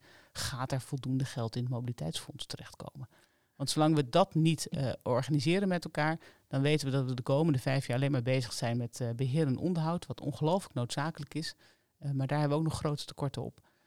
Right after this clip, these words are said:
Eh, en dan wordt er helemaal niet geïnvesteerd. Eh, maar ja, ik denk dat we dat wel moeten heroverwegen. Maar ik denk sowieso dat we moeten heroverwegen of we de keuzes uit het Meert van de afgelopen vijftien jaar allemaal op diezelfde manier overeind willen houden.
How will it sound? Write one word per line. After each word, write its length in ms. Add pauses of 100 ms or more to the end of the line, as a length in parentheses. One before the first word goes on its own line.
(100)
Eh, 240
en 120
dan 100
wordt 160
er 60
helemaal 240
niet 120
geïnvesteerd. 560 (400)
Eh, 220
maar 260
ja, 160
ik 160
denk 160
dat 100
we 80
dat 160
wel 180
moeten 200
heroverwegen. 500
Maar 100
ik 120
denk 220
sowieso 600
dat 200
we 80
moeten 220
heroverwegen 920 (300)
of 180
we 60
de 80
keuzes 420
uit 120
het 120
Meert 220
van 140
de 60
afgelopen 420
vijftien 400
jaar 180 (120)
allemaal 400
op 80
diezelfde 420
manier 260
overeind 400
willen 160
houden. 300